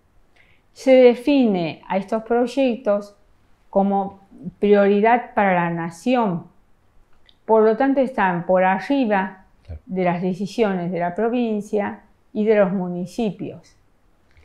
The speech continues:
Speaker 1: Si un proye-, si, por ejemplo, dentro del proyecto se requiere una X cantidad de agua disponible como recurso natural y a futuro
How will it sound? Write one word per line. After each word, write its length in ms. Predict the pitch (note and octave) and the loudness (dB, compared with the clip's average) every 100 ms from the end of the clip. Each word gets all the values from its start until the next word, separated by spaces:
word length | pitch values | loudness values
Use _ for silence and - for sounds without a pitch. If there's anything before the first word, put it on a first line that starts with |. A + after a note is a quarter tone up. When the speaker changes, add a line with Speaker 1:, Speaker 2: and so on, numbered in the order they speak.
| _ _ _ | _ _ _
Speaker 1:
Si 220 | - D4+ | -2 2
un 140 | E4 | 2
proye-, 460 | E4 C#4 C4 C#4+ A#3 | 6 6 6 0 0
si, 160 | A#3+ | -4
por 180 | G#3 A#3+ | -2 0
ejemplo, 600 | B3 B3 G3 D#3+ D#3 F#3 - _ _ _ _ _ _ _ _ _ - | 0 0 -2 -4 -8 -12 -18 _ _ _ _ _ _ _ _ _ -8
dentro 580 | F3+ A3+ C4+ C4 B3+ A3 | 2 4 4 2 2 2
del 240 | G3+ F3+ | 2 -2
proyecto 720 | F#3 F#3+ F#3+ A3+ F3+ - E3+ | -2 -2 2 0 0 -4 -8
se 220 | - G3 | -8 -8
requiere 800 | F3 F3+ - A#3+ A3+ F3 D#3+ E3+ _ _ _ _ _ | -6 -8 -4 2 2 2 -4 -10 _ _ _ _ _
una 360 | F#3+ G3+ G3 G3 | -4 -2 0 -2
X 240 | A3 B3+ A3+ | -2 -4 -4
cantidad 560 | G3+ F#3+ F#3+ G#3 G#3 | -2 -2 0 2 2
de 120 | G3+ | 2
agua 280 | G3+ F#3+ F#3 | 2 2 0
disponible 760 | F3 F3 F#3+ F#3+ G#3+ G3 F#3 F3+ | 0 -4 -4 -2 -2 -2 -2 -2
como 280 | F3+ F3 E3+ | -4 -6 -8
recurso 640 | - E3+ G#3 A3 G#3+ G#3+ G3+ | -8 -8 -2 -2 -2 -6 -6
natural 760 | F3+ E3+ F3+ F#3+ F3 D#3+ - - _ _ _ _ _ _ _ _ _ _ _ | -6 -6 -2 2 2 0 -8 -20 _ _ _ _ _ _ _ _ _ _ _
y 180 | G3+ A#3+ | 0 4
a 100 | C4+ | 4
futuro 920 | C4 B3+ B3 - C#4+ B3+ F#3 D3+ D3+ | 2 -2 -2 -2 0 2 2 0 -6